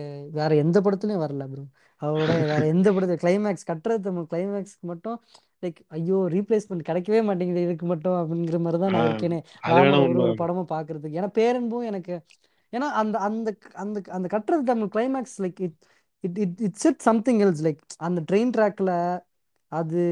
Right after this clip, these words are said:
Speaker 1: அவர், அவர் ஒரு, அவர் ஒரு ஸ்டோரி சொல்லியிருப்பாரு அதுக்கு. அவர் எங்க இருந்து இன்ஸ்பயர்
Speaker 2: ம்.
Speaker 1: ஆகியிருக்கோன்னு. அவர்
Speaker 2: ஆ.
Speaker 1: அந்த மம்முட்டி படம்னு ஒரு, ஒண்ணு சொல்லியிருப்பார்ல.
Speaker 2: ஆ,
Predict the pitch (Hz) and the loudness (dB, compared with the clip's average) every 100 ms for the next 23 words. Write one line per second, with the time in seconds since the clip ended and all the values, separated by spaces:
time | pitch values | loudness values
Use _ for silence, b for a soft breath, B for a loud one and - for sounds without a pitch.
0 | 170 165 165 165 165 190 196 190 226 233 | 0 0 -2 -2 0 0 2 4 6 8
1 | 220 214 196 254 262 240 - 262 277 240 | 6 4 4 4 4 2 2 0 0 0
2 | 202 170 175 160 156 165 143 175 202 202 | 0 0 -4 -4 -6 -8 -6 -2 0 0
3 | 208 254 233 202 208 208 - 170 170 165 | 0 -2 -2 -4 -2 -2 0 -4 -6 -8
4 | 165 147 _ _ _ _ 170 175 147 127 | -8 -10 _ _ _ _ 0 4 4 4
5 | 175 196 226 233 190 202 202 208 180 175 | 0 -2 -2 -2 0 0 0 -2 -4 -6
6 | 180 180 175 190 202 180 170 175 160 | -4 -4 -2 -2 -2 -2 -2 0 -2